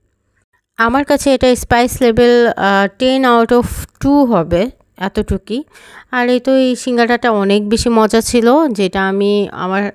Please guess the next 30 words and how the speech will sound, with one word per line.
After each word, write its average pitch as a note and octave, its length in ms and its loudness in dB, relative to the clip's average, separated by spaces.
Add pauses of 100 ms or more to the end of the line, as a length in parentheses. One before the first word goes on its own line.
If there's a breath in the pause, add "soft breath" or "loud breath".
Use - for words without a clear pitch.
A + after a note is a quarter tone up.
(120)
মানে E3 460 -6
নিজেই A#3 520 0
হচ্ছে A3+ 540 -2 (120)
অনেকগুলো G#3 500 -4
খেয়ে A3+ 280 -2
ফেলেছি, G#3+ 640 -6 (720 soft breath)
আর E3+ 420 -6
অনেক A#3+ 380 -4
বেশি G#3+ 260 -2
ইয়াম্মি F3+ 540 -2
ছিল। D3+ 360 -10
Then G#3 280 -2
আমার A3 240 0
হাজব্যান্ড G#3+ 340 -2
হচ্ছে A#3 220 -4
আমার G#3+ 160 -2
বাচ্চার G3 340 -4
জন্য G#3 460 -4
বার্গার G3+ 400 0
কিনতে G#3+ 320 -6
যায়, F#3+ 280 -6 (440 soft breath)
আর A3 240 -4
এই B3+ 240 0
তো C#4+ 220 -4
এই A#3 460 -2
স্ন্যাক্স G#3+ 480 -6
আইটেমগুলো G#3+ 600 -2
ও G#3+ 60 2
নিয়ে G3+ 240 0
আসে। C4 380 -4